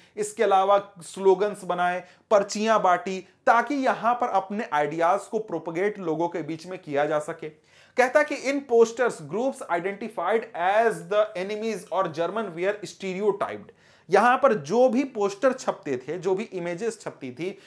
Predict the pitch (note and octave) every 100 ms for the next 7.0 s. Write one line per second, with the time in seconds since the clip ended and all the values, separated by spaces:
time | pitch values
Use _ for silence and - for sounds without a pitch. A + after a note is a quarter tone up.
0 | - F#3 A#3+ A#3+ C4 - F3 B2 A#2 G#2
1 | C3+ G#3+ - - C3 C#3+ F#3 F#3+ B3 C#4
2 | C#4 B3 A3 C#3+ B2+ F#3+ B3+ C#4+ C#4+ A3
3 | G3+ G3+ G3+ G3+ C#3 - _ _ _ C3
4 | B2 G3+ G3+ C4 B3 B3 A3+ F#3+ F#3+ G#3
5 | A3 A3+ - F3+ F3+ G#3 G3+ G#3 A#3+ A#3+
6 | F#3+ F#3+ F3+ F3 E3 D#3 D3+ C3+ C3+ G#2+